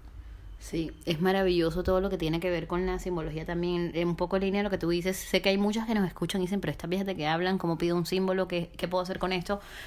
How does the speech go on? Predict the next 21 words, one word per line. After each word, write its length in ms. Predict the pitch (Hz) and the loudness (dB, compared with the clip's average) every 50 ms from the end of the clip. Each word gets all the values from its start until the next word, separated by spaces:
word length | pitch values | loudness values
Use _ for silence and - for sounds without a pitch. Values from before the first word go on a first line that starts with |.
| - - | -16 -6
Sencillamente 680 | - - 202 196 226 240 254 262 214 180 175 165 170 - | 2 4 4 6 6 6 6 6 6 4 4 2 2 2
empiecen 400 | - 185 175 175 170 165 - 202 | 2 0 2 2 2 2 4 2
a 80 | 214 - | 2 2
pedir, 380 | - 160 156 156 170 175 165 - - - - - - - - - - | 2 2 4 4 4 2 0 -4 -6 -10 -12 -12 -14 -18 -18 -12 -6
¿vale? 360 | 175 151 147 151 165 190 202 196 170 175 | -4 -4 -2 -2 -2 0 0 0 0 2
Pídanle 460 | - 180 180 185 190 196 202 214 214 | 2 4 4 6 4 4 2 2 2
a 100 | 202 175 | 2 2
Dios, 320 | 160 160 175 185 196 208 202 | 2 2 4 4 4 4 4
al 140 | 202 202 185 | 4 2 2
universo, 440 | 170 160 160 175 185 196 196 208 | 2 2 4 4 4 2 2 0
a 20 | 196 | 0
lo 60 | 175 | 0
que 60 | 170 | 0
ustedes 340 | 160 - - 180 190 196 - | -2 0 2 2 2 2 0
crean, 420 | - - 208 196 190 165 170 208 208 - - - - - - | 0 0 2 2 4 2 2 0 -2 -4 -12 -12 -14 -12 0
que 80 | - 190 | 2 4
les 140 | 180 175 180 | 4 6 6
mande 260 | 185 180 180 185 190 | 6 6 6 6 4
un 80 | 202 | 4
símbolo 580 | 196 - - 214 208 208 202 214 208 202 180 175 | 4 4 4 6 6 6 4 4 4 4 2 2
claro, 440 | - 160 147 147 135 127 - - | 2 2 4 4 2 2 -2 -6